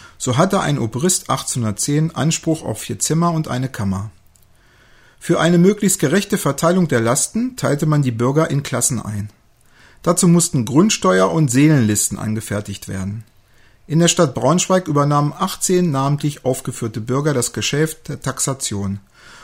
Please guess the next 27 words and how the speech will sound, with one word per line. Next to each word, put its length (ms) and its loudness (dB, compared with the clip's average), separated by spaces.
sodass 320 0
eine 200 2
neue 320 4
Behörde 380 2
entstand, 640 -2
für 200 -6
die 100 0
die 100 4
Bevölkerung 600 0
zu 140 -4
zahlen 420 -4
hatte. 300 -10
Das 240 2
Departementalblatt 1160 0
machte 300 -4
bekannt, 540 -4
dass 180 0
man 160 2
sich 240 -4
bei 220 0
den 200 0
Kontrollen 680 0
wahrheitsgetreue 760 0
Angaben 440 0
der 100 -6
Bürger 380 -2
erhoffte, 560 -4